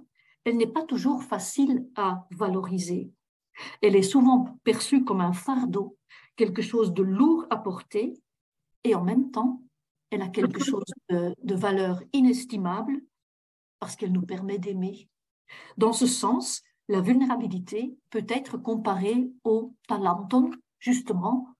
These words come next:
dans ce double versant. Le maître donne donc à chaque serviteur cette porosité ontologique pour qu'il s'ouvre, mais aussi pour qu'il s'expose aux autres et au tout autre,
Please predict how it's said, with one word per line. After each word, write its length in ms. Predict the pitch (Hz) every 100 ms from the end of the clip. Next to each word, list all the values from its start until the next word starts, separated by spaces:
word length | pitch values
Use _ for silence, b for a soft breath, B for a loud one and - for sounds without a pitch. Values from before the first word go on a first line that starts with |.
| _
dans 400 | 185 208 254 254 -
ce 120 | - 190
double 380 | 147 240 214
versant. 600 | 190 190 180 - - 185 - _ _ _ _ _ b b _
Le 80 | 226
maître 440 | 214 208 311 - 262
donne 340 | 180 208 196
donc 260 | 190 254 254
à 60 | 214
chaque 260 | 214 254 -
serviteur 760 | 214 190 180 180 180 277 381 b b -
cette 280 | 247 240 - _ -
porosité 840 | 320 294 254 254 262 247 - - _
ontologique 800 | 262 247 196 175 180 330 - - _ _
pour 220 | - 247 -
qu'il 240 | 254 254
s'ouvre, 520 | - - 226 370 427 523 - _ _ _
mais 140 | 208 190
aussi 240 | 180 269
pour 220 | 254 208
qu'il 200 | 226 180
s'expose 840 | - 269 - - 427 403 202 180 180 _ _ -
aux 220 | 226 180
autres 360 | 240 302 - 370 - _ _
et 120 | 214
au 120 | 202
tout 280 | 185 285 262
autre, 360 | 190 180 -